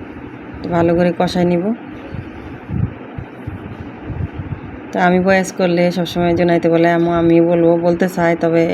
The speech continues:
ও এখনও ভালো করে স্পষ্ট কথা বলতে পারে না, সেজন্য, এ, দিতে চাই না। তো ভুল ত্রুটি হলে ক্ষমা দৃষ্টিতে দেখবেন সবাই। তো ডেকে দিয়েছি নেড়ে চেড়ে এই যে পটলগুলো, আর এখানে দুইটা আলু দেওয়া হয়েছে। তো এই যে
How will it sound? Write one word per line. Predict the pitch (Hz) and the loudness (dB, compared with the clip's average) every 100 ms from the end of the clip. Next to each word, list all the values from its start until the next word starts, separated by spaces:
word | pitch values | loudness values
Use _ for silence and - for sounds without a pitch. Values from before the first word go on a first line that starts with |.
| - | -2
ও | 165 160 165 - | 0 2 0 0
এখনও | 175 170 175 | -4 0 0
ভালো | 170 165 165 | 2 2 2
করে | 175 | 2
স্পষ্ট | 170 180 - | 0 -2 -4
কথা | 175 175 | -4 -2
বলতে | 170 170 170 | 0 0 0
পারে | 175 165 | 0 0
না, | 170 | 0
সেজন্য, | 175 175 170 165 165 - - - - - - - - - | 0 0 2 2 0 -4 -8 -12 -12 -14 -14 -14 -12 -6
এ, | 170 165 | -2 0
দিতে | 165 170 | 0 -2
চাই | 165 165 | 0 2
না। | 165 175 | 2 0
তো | 175 165 | 0 0
ভুল | 165 165 | 0 0
ত্রুটি | 170 175 | 0 0
হলে | 170 170 175 | 2 4 2
ক্ষমা | 185 175 | 2 0
দৃষ্টিতে | 170 165 175 165 170 | 0 -2 -4 -4 -2
দেখবেন | 170 165 165 165 | 2 2 2 0
সবাই। | 175 170 214 - - - - - - - - | 0 -2 -4 -8 -16 -16 -16 -16 -16 -16 -4
তো | 175 | 0
ডেকে | 170 165 | 2 2
দিয়েছি | 170 175 170 185 | 2 0 0 0
নেড়ে | 180 175 | 2 0
চেড়ে | 170 185 | 0 0
এই | 180 | 2
যে | 170 175 | 0 -2
পটলগুলো, | 175 175 175 175 185 226 - | -2 -2 0 2 2 0 -4
আর | 170 165 | -4 -2
এখানে | 165 170 | 2 2
দুইটা | 170 170 165 | 2 2 2
আলু | 165 | 2
দেওয়া | 170 175 175 | 2 2 2
হয়েছে। | 170 165 214 254 - - - - - - - - - - | 0 -2 -6 -6 -12 -16 -12 -8 -6 -8 -10 -16 -14 -6
তো | 165 | 0
এই | 165 156 | 0 2
যে | 160 | 2